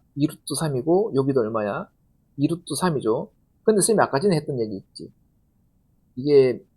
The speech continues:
문항수가 몇 번 안 돼. 한 열 개 전에 있을 거야.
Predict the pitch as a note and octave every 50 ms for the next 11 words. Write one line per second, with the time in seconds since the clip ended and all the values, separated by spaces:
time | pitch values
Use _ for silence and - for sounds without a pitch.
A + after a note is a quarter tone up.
0 | _ _ _ _ _ _ _ _ _ _ _ _ _ _ _ _ _ - C#3+ D#3
1 | F3+ G#3+ A3+ A#3+ B3+ G#3 - E3+ D#3 B2+ A2+ A#2 C3 C#3 - - A#3 A#3 A#3+ -
2 | G#2+ B2 B2 B2+ E3+ E3+ D3 C3+ C#3 B2+ A#2+ C3+ F3 F3+ - A#3+ D3 C3+ F#3 G#3+
3 | A3+ G3+ B2+ A2+ - A#2+ - B2 A2 G#2 G#2+ -